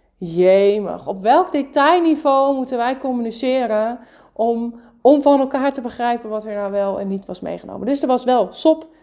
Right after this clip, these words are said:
meegenomen, maar geen shampoo en conditioner. Dus wij bij die, ehm, supermarkt ook shampoo gehaald. En, ehm, sorry als het inmiddels een onsamenhangend verhaal is.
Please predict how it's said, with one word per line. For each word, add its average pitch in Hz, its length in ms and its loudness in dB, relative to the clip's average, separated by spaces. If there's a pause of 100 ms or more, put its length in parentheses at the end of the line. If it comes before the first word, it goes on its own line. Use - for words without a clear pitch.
(100)
meegenomen, 208 560 -2
maar 196 140 -8
geen 196 420 -4
shampoo 190 420 -4
en 202 160 -8
conditioner. - 520 -12 (340)
Dus 294 180 2
wij 247 200 2
bij 214 200 2
die, 175 280 -6
ehm, 170 240 -10 (680)
supermarkt 196 500 -4
ook 202 80 -4
shampoo 294 400 2
gehaald. 202 520 -4 (400)
En, 202 460 -4
ehm, 185 500 -6
sorry 233 280 0
als 202 140 4
het - 80 -10
inmiddels 196 280 -2
een 185 60 -6
onsamenhangend 190 720 -6
verhaal 208 360 -4
is. 196 220 -12